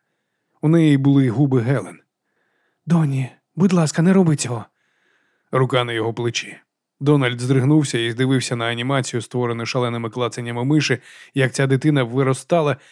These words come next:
і ставала схожою на його дружину, аж поки в її файлі не з'явилися власні діти дівчинки. «Донні», прошепотіла Анна, «ми запізнимося на похорон». Дональд заплакав. Ридання розривали його, наче він був зроблений з тканини.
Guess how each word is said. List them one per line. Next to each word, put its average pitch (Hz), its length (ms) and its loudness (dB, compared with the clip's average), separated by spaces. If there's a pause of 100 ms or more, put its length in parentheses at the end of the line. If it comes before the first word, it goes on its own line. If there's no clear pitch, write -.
(120)
і 151 60 -2
ставала 143 400 0
схожою 131 400 -2
на 127 80 -2
його 131 240 2
дружину, 139 560 0 (360)
аж 127 140 -2
поки 127 260 2
в 117 80 -4
її 120 180 -4
файлі 151 360 0
не 127 120 -4
з'явилися 120 520 -4
власні 117 380 -8
діти 113 340 -10 (220)
дівчинки. 120 600 -12 (760)
«Донні», 147 560 -8 (440)
прошепотіла 123 640 0
Анна, 110 300 -8 (520)
«ми 180 120 4
запізнимося 165 680 0
на 165 100 2
похорон». - 440 -8 (1000)
Дональд 120 420 -2
заплакав. 117 540 -4 (580)
Ридання 143 520 2
розривали 131 540 0
його, 104 200 -12
наче 110 300 -8
він 123 200 -6
був 120 200 -6
зроблений 117 520 -4
з 110 80 -12
тканини. 135 580 -4